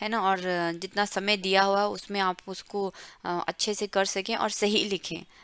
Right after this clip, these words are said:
राइट? अ, तो इस तरीके से आप इसको थोड़ा सा प्लीज पढ़ेंगे। जो जी है, थोड़ा सा ट्रिकी रहता है, और, अ, इसमें ऐसे कोई ट्रिक वाली बात सिर्फ यही है कि आपको कॉन्टेक्स्ट समझना है, और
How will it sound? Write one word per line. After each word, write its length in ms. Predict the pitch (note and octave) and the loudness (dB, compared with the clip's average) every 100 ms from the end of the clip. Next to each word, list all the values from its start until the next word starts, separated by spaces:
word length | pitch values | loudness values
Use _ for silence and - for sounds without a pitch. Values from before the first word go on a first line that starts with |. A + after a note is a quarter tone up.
| - | -2
राइट? 300 | C#4+ B3+ - - - - - | 2 2 0 -10 -20 -20 -8
अ, 300 | - E3+ E3+ - | -2 -2 -2 -2
तो 60 | A3+ | -2
इस 160 | B3 - | -2 2
तरीके 340 | C4 B3+ C#4 | 0 2 2
से 100 | C4+ | 6
आप 200 | C4+ A#3 | 8 6
इसको 260 | A#3 - B3 | 2 -6 -2
थोड़ा 220 | B3 B3 | 0 0
सा 120 | A#3+ | 0
प्लीज 280 | B3 A3+ B3 | -2 -2 -2
पढ़ेंगे। 360 | - G#3 B3 A#3+ | 2 2 2 -2
जो 120 | A3+ | -4
जी 260 | F#3 A#3 | -2 0
है, 60 | B3 | 0
थोड़ा 220 | A#3+ A#3 | 2 0
सा 120 | A#3 B3 | 0 -2
ट्रिकी 320 | - G#3+ A#3 A#3+ | 0 0 2 2
रहता 300 | G#3+ G3+ G#3 | 2 0 -2
है, 160 | G#3+ - - _ - | -2 -6 -18 _ -4
और, 420 | F#3 F3+ F3+ F3+ | 0 0 -2 -2
अ, 140 | F#3 F#3 _ _ - - - | -2 -4 _ _ -20 -20 -6
इसमें 260 | G#3 B3 B3+ | -4 2 2
ऐसे 200 | B3 C4 | 4 0
कोई 140 | C#4 - | -2 -4
ट्रिक 240 | - A#3+ B3+ | 0 0 4
वाली 360 | B3 B3+ C4+ A#3+ - - - | 4 4 0 -2 -10 -18 6
बात 220 | G#3+ B3 | 8 8
सिर्फ 240 | C4+ C#4 | 4 2
यही 160 | B3+ B3+ | 4 4
है 80 | C4+ | 4
कि 100 | B3+ | 4
आपको 220 | - C4 | 4 0
कॉन्टेक्स्ट 460 | B3 A#3+ B3 B3 | 0 2 0 2
समझना 400 | B3 A3+ A#3 A3 | 0 0 -2 0
है, 100 | C4 | 0
और 300 | C4+ A#3 B3 | 4 4 4